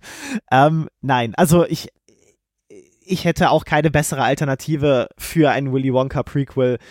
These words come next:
liefern können und ich find, er hat das besser gemacht, als ich dachte. Ich will jetzt auch nicht irgendwie gemein sein. Falls mein guter Freund Tim das hört.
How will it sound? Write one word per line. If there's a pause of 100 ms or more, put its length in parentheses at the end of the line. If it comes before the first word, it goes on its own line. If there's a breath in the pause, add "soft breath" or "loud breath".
(220 loud breath)
liefern
können
und
ich
find,
er
hat
das
besser
gemacht,
als
ich
dachte.
Ich
will
jetzt
auch
nicht
irgendwie (140)
gemein
sein. (200 loud breath)
Falls
mein
guter
Freund
Tim
das
hört.